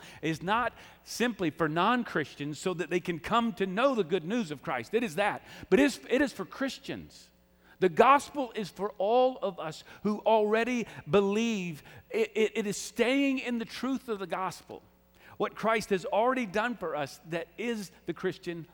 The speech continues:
life. That is the great challenge. So many people in churches today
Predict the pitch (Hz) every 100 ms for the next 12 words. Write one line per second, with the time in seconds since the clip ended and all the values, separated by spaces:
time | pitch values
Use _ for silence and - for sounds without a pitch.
0 | - 135 131 101 - - - _ _ _
1 | _ 110 170 196 202 160 165 170 165 -
2 | 175 147 101 - _ _ _ _ - 233
3 | 247 233 220 208 185 214 214 175 156 175
4 | 151